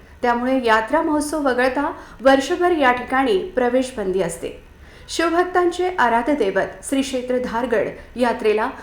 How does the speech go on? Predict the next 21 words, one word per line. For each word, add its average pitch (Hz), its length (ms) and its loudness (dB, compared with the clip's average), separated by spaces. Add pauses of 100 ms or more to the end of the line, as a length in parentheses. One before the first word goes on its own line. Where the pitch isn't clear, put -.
(120)
वन्यजीव 285 500 4
प्रशासनाने 247 960 0
हिरवा 247 280 0
कंदील 208 400 -2
दिला 185 180 0
आहे. 185 220 -2 (640)
धारगड 285 360 4
यात्रेला 311 540 4
दूरवरून 254 640 2
शिवभक्त 262 600 0 (420)
हरबोला 330 560 2
महादेवाचा 247 800 0 (100)
गजर 208 240 -2
करत 233 680 -4
निसर्ग 294 440 0
सौंदर्याचा 247 760 -2 (140)
आनंद 226 360 0
घेत - 680 -4
तिसऱ्या 262 400 0 (340)
श्रावणी 302 440 6
सोमवारी 240 520 0